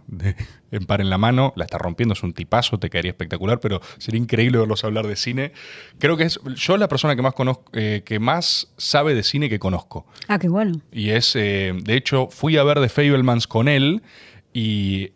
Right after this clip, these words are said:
Speaker 1: es una experiencia completamente distinta ver una película de cine con alguien que sabe en serio de cine. Porque yo tengo mis impresiones y agarro y digo, "No, mirá esto, claramente acá hay una alegoría no sé qué". Y él, eh, la mira y te hace una disección plano por plano de, "Fíjate acá esto, cómo Spielberg trata de retratar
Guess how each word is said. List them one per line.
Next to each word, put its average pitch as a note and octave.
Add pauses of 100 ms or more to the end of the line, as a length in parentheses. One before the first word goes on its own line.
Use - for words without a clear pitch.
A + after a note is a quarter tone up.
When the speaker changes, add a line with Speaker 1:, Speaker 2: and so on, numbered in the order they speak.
Speaker 1:
es -
una G3
experiencia F3+
completamente F#3+
distinta E3
ver B2
una A2+
película A2+
de G#2
cine C3+
con A2+
alguien A#2+
que G2
sabe C3
en G#2+
serio A2
de F#2+
cine. F2+
Porque G2
yo A3+
tengo G#3
mis B2+
impresiones A#2
y G2+
agarro B2
y B2+
digo, A#2+
"No, B2+
mirá A2
esto, A#2+
claramente A2+
acá G2
hay G#2+
una G#2
alegoría G2
no G2+
sé G#2
qué". B2 (560)
Y F2+
él, B2+ (200)
eh, -
la F2+
mira C#3+
y B2+
te A2+
hace A2
una F#2+
disección G#2+
plano A2
por G2+
plano A2+
de, A2
"Fíjate G#2+
acá G#2+
esto, A2+
cómo G#2+
Spielberg G#2+
trata G#2+
de G#2+
retratar G#2